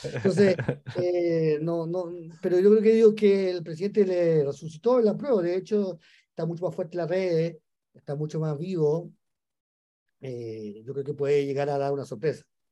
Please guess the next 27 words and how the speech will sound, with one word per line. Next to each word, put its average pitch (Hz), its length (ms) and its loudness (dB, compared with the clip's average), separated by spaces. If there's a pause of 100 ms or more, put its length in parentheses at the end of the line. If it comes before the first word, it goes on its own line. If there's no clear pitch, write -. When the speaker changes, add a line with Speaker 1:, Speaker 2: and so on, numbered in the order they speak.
(760)
Speaker 2:
Mira, 107 260 2
a 95 40 -4
mí 113 100 -4
me 117 140 2
dio, 113 240 2
yo 117 160 -10
tengo 127 180 -6
la 120 100 2
percepción 113 440 -4
contraria 104 500 -4
un 131 60 -6
poco. 101 440 -6
Siento 101 360 -10
que 101 60 -6
lo 98 120 -4
que 98 140 -4
hizo 113 400 -2
fue 110 380 2
como 98 160 -8
que 98 120 -4
cruzó 98 280 -4
la 104 100 0
línea 113 320 -2
y 127 40 -4
normalizó 98 720 -2
el 123 120 0
rechazo. 117 540 -2